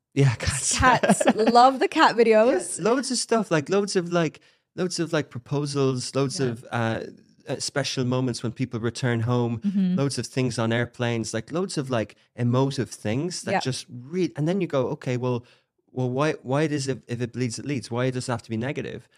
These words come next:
Speaker 2: Right.
Speaker 1: Like, there was a story in, uh, Egypt recently, uh, uh, in Hurghada in Salashish, where a shark had a, yeah.
Speaker 2: I saw that,
Speaker 1: Horrible
Speaker 2: yeah.
Speaker 1: story.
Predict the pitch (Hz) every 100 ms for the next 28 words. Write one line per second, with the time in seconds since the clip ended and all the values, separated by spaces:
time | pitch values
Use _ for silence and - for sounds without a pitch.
0 | _ 175 165 - _ 127 117 139 127 123
1 | - 147 147 139 117 110 104 98 127 143
2 | 107 - - 110 107 - 98 95 101 _
3 | _ - 107 - 110 101 92 107 107 104
4 | 123 123 101 98 - 107 104 131 120 -
5 | 104 101 - 113 110 - - 104 104 98
6 | - - _ _ _ - 113 - - -
7 | 202 170 147 190 170 160 170 135